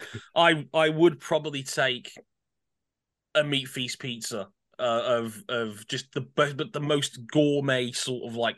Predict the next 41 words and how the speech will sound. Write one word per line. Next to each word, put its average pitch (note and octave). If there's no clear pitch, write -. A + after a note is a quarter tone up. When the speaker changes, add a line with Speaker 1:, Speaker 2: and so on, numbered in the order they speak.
Speaker 2:
salami A#2
and G2+
ground A2
beef A2
you G#2+
could G2
imagine. G2+
Um, A2
I G#2+
Speaker 1:
Thin G#3
Speaker 2:
like B2+
Speaker 1:
crust A#2
or A#2
a, A#2
a C3
thick -
crust? -
Speaker 2:
Thin G3
crust, -
like, F#3
like, G3+
deep B3+
pan's A#3+
too G3+
much, E3+
man. F#2+
It's B2
like, E3+
you, F#3
you'll G#3+
never C4
finish C4
it D3
in C#3+
one D3
sitting. C#3+
And, C3
like, D3
there's, C4+
like, C4
optimal, E3